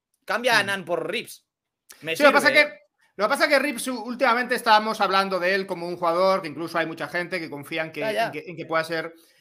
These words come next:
Speaker 2: en que pueda ser titular. Le pasa lo mismo, por ejemplo, a Damian Jones, ¿no? Que es un jugador que sorprendentemente, a mí me
Speaker 1: Sí, pues
Speaker 2: sorprende
Speaker 1: titular
Speaker 2: muchísimo.
Speaker 1: no lo sé, porque madre mía, ya, ya
Speaker 2: Sí,
Speaker 1: no
Speaker 2: sí,
Speaker 1: sé,
Speaker 2: porque
Speaker 1: madre,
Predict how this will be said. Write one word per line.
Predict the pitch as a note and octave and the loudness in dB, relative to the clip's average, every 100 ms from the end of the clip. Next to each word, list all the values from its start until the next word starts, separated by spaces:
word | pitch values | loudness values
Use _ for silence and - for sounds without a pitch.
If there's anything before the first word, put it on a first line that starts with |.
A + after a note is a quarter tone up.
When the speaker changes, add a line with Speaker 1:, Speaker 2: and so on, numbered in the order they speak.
| - | -12
Speaker 2:
en | E3 | -6
que | E3 | 0
pueda | E3+ E3+ | 4 4
ser | E3+ E3+ | 4 -2
titular. | E3 C#3 D#3+ D#3+ | -4 0 6 6
Le | D3 D3 | 4 0
pasa | G3+ G3+ | -2 0
lo | F#3 | -2
mismo, | F3+ F#3+ F#3+ | 0 -2 -4
por | E3 | -4
ejemplo, | D#3 F3 E3+ | -2 0 2
a | E3 | 2
Damian | E3 D#3+ D#3+ | 0 -2 -4
Jones, | F#3 C#4 G#3+ | -2 -2 -4
¿no? | G#3+ B3 | -8 -8
Que | |
es | G3 | -8
un | F#3+ | -6
jugador | F#3+ G#3+ | -4 -4
que | G3+ | -6
sorprendentemente, | F3+ F#3+ E3 E3+ F3+ D4+ G#3+ A3 C#4+ G3 | -8 -8 -6 -8 -6 -6 -4 -4 -4 -4
a | |
mí | A3+ | -4
me | |
Speaker 1:
Sí, | G#3 | -4
pues | A3 | -4
Speaker 2:
sorprende | G#3+ G#3 F#3+ | -4 -4 -2
Speaker 1:
titular | F3 F#3 | 0 0
Speaker 2:
muchísimo. | G#3 G#3+ | 0 -2
Speaker 1:
no | A3 | -4
lo | |
sé, | - A#3+ G#3 | 0 2 2
porque | E3+ D#3+ | -2 -4
madre | F3+ G3+ E3+ F3+ | -2 0 0 -2
mía, | F#3+ E3 | -6 -4
ya, | F#3 D#3+ | -4 -4
ya | |
Speaker 2:
Sí, | F3 | -2
Speaker 1:
no | - | -2
Speaker 2:
sí, | |
Speaker 1:
sé, | F4+ | -2
Speaker 2:
porque | G3+ | -2
Speaker 1:
madre, | G3 | 2